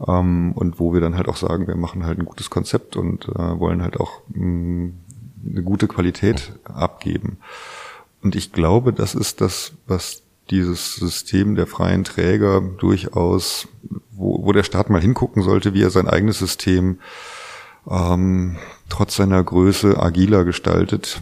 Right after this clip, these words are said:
mm, dass alle mehr aufeinander gucken und nicht so viel nach oben gucken.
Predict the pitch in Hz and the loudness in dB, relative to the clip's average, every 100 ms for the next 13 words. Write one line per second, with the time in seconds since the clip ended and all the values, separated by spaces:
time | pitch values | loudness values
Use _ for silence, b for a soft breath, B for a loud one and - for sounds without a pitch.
0 | - 95 90 90 90 90 - 95 90 90 | -6 -2 0 0 -2 -4 -2 2 4 6
1 | 92 95 - 98 92 92 90 101 - 92 | 6 4 2 2 4 2 0 -4 0 0
2 | 92 90 - 92 92 87 - 104 101 - | 2 0 -2 -2 0 0 0 0 0 -4
3 | - 104 | -4 -6